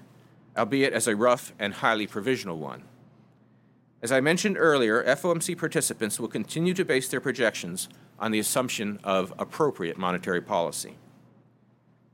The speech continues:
Consequently, the extended projections will provide a sense of the economic trajectory that committee participants see as best fulfilling the committee's dual mandate, given the initial conditions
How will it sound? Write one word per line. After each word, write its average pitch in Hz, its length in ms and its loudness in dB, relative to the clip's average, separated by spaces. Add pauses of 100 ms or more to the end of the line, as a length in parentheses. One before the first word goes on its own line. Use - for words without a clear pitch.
(180)
Consequently, 156 720 2
the 113 120 -2
extended 165 580 0
projections 104 680 -2 (380)
will 120 80 -8
provide 127 400 2
a 151 60 0
sense 107 680 0
of 101 80 -8
the - 140 -2
economic 139 420 0
trajectory 120 640 -2 (500)
that 120 120 -2
committee 135 320 0
participants 156 640 -4
see 120 320 0
as 101 140 -2
best 113 260 0
fulfilling 101 580 -2 (400)
the 113 60 -12
committee's 107 400 -2
dual 107 220 -2
mandate, 101 560 -2 (500)
given 143 240 2
the 123 80 2
initial 127 300 0
conditions 110 680 -2